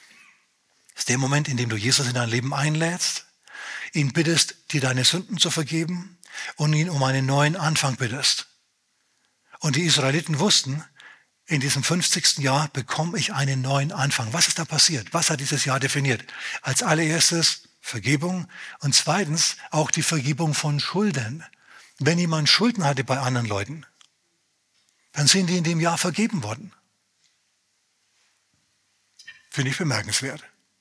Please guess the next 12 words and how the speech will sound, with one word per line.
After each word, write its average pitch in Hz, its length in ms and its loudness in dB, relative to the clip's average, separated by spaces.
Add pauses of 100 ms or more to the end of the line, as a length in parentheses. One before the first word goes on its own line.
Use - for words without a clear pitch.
(680)
Wenn 160 240 2
du 190 380 0 (500)
dein 151 380 2
Grundstück 196 760 0
aus 160 200 2
irgendwelchen 156 580 2
Gründen, 160 400 0
deine, 135 320 4
deinen 143 520 0
Bauernhof, 160 840 0 (260)
dein 143 340 2
Gut, 185 380 0